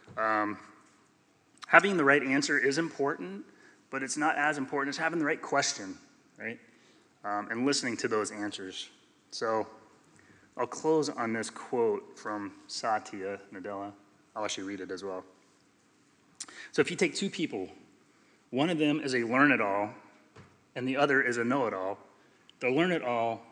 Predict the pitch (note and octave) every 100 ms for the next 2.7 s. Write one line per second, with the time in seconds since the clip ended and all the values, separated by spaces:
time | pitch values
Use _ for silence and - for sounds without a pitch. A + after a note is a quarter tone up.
0 | - A#2+ B2 C3+ D3 D#3+ - - D3+ A#2+
1 | G#2+ - - B2 A#2+ A#2+ A#2+ A2 G#2+ A#2
2 | A#2 A#2 A2+ A2 G#2 F#2+ F2+